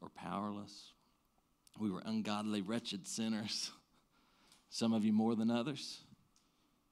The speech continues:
Got an amen? No? Yeah. Right? Doesn't matter how bad you were, how good you were. You know, we can say, "Well, I wasn't as bad as him." It doesn't matter. You broke your relationship with Christ, with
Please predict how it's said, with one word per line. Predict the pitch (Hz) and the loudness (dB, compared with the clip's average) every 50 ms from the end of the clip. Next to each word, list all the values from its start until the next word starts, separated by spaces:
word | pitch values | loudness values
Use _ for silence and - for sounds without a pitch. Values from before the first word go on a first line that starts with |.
| _ _ _ _ _ _ _ _ _ _ _ _ _ _ _ _ _ _ _ - | _ _ _ _ _ _ _ _ _ _ _ _ _ _ _ _ _ _ _ -4
Got | 101 98 | -2 0
an | 104 107 | 0 2
amen? | 110 113 113 120 123 131 143 143 143 - - - - _ _ _ - - - - | 2 2 4 4 2 2 0 -2 -4 -6 -10 -20 -20 _ _ _ -20 -20 -16 -10
No? | 101 101 107 110 120 139 139 - - - - - _ - - - - _ | -6 -4 -2 0 0 -2 -2 -6 -10 -18 -20 -20 _ -20 -20 -20 -14 _
Yeah. | 104 101 113 127 139 - - - - - _ _ _ _ _ _ _ _ _ _ _ _ _ _ - | 0 2 2 2 2 0 -4 -10 -16 -20 _ _ _ _ _ _ _ _ _ _ _ _ _ _ 0
Right? | 98 117 123 - | 0 0 2 2
Doesn't | 104 120 123 120 123 | 2 2 4 4 4
matter | 120 117 120 127 131 139 139 127 | 4 6 4 4 4 4 4 4
how | 110 113 123 | 4 4 4
bad | 131 123 127 127 135 131 113 | 6 6 6 6 4 4 2
you | 123 127 | 0 2
were, | 120 123 131 131 131 | 2 2 4 2 2
how | 127 127 127 | 2 2 2
good | 120 127 127 | 2 2 2
you | 123 131 | 2 2
were. | 127 127 | 2 2
You | 131 123 120 | 2 2 4
know, | 120 | 4
we | 120 123 | 4 2
can | 110 101 | 2 2
say, | 98 85 | 0 0
"Well, | 82 101 | 0 0
I | 113 120 | 2 2
wasn't | 131 127 117 98 92 104 | 2 2 2 2 2 0
as | 98 | 0
bad | 92 113 113 110 107 | 0 2 2 2 2
as | 104 85 | 0 0
him." | 92 113 123 123 120 113 110 101 107 | 0 2 2 4 2 2 0 -2 -2
It | 117 110 | -2 0
doesn't | 107 90 90 92 90 | 0 0 0 -2 -2
matter. | 95 101 107 107 104 101 104 - - - _ _ _ _ _ _ _ _ _ _ _ _ _ _ _ _ _ _ _ _ _ _ _ _ _ _ _ _ _ _ _ _ _ _ _ _ _ _ _ - | -2 -2 -2 -2 -2 -4 -6 -10 -14 -20 _ _ _ _ _ _ _ _ _ _ _ _ _ _ _ _ _ _ _ _ _ _ _ _ _ _ _ _ _ _ _ _ _ _ _ _ _ _ _ -6
You | 101 98 | -6 -4
broke | 95 104 107 107 110 107 - - - - - - _ _ _ _ _ _ _ _ _ _ _ _ _ _ _ _ _ _ _ _ _ | 0 2 2 4 4 2 0 -4 -8 -16 -20 -20 _ _ _ _ _ _ _ _ _ _ _ _ _ _ _ _ _ _ _ _ _
your | - 107 104 | -2 0 2
relationship | 101 98 98 98 101 - - - 101 95 - 104 101 - - - | 2 2 2 0 0 -2 -4 -6 -6 -6 -4 -6 -6 -6 -8 -10
with | 98 95 - | -10 -10 -10
Christ, | - - 107 104 107 104 104 - - | -6 -2 0 0 0 0 -2 -4 -6
with | 95 90 | -10 -10